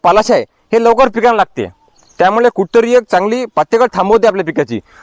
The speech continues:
तर यापैकी एक तर आपण चिमणीस कॉम्बी घेऊ शकता, वीस टक्केवाला बोरॉन घेऊ शकता किंवा झिरो बावन्न चौतीस विद्राव्य खत देऊन आपण हे फवारणी घेऊ शकता. किंवा आपलं खत व्यवस्थापन बाकी असेल तर आपण खत व्यवस्थापन करून घ्या, पातेगळ आपली कुठेतरी थांबणार आहे. आणि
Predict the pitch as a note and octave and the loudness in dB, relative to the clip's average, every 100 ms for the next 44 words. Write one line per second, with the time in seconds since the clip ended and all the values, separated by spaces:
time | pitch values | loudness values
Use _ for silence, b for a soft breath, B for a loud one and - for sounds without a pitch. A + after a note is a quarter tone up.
0 | b - A#3 A3+ G#3 A3+ A3+ A3 A#3+ A3+ | b -2 0 0 0 -2 -2 0 0 -2
1 | - F3+ G3+ F3+ F#3 G#3 G#3 G3 A3+ A3 | -4 -4 -2 -2 -2 -2 -2 0 0 -2
2 | G#3 _ - - D#3+ - F#3+ A3 G3+ D3 | -6 _ -16 -4 -4 -2 -2 -2 0 -2
3 | G3 G3+ G#3 - B B - G3+ A#3 D3+ | -2 -2 -6 -8 B B -4 0 0 0
4 | D#3+ G3+ A#3 - A3 A#3+ F#3+ G3 A3+ A3 | 0 2 0 0 -4 -2 -2 -2 -2 -2
5 | A#3 G#3 A#3 C#3+ B B - F#3 B3 C4 | -2 0 0 -2 B B -4 -2 0 -2
6 | - G#3 A#3+ A3 F#3 G3 A2+ - _ b | 2 2 2 -2 -4 -4 -6 -6 _ b
7 | b b b F#3 A3+ G#3 A3 A#3 G#3 G#3 | b b b 0 2 0 0 -2 -2 -4
8 | A3 A3+ G3 - A#3 A#3 C#3 b b - | -2 -2 -2 0 0 0 -2 b b -2
9 | G3 A3+ A#3+ - F3+ F3+ F#3 F#3+ G#3+ G#3+ | -2 0 -4 -6 -6 -4 -4 -2 -2 0
10 | A#3 A#3 - D3 - F#3+ F3+ F#3+ F3 D3 | -2 -2 -6 -6 -2 0 0 -2 -6 -2
11 | G3 - D3+ D3 G#2 B B B F3 | -4 -4 -2 -2 -2 B B B -4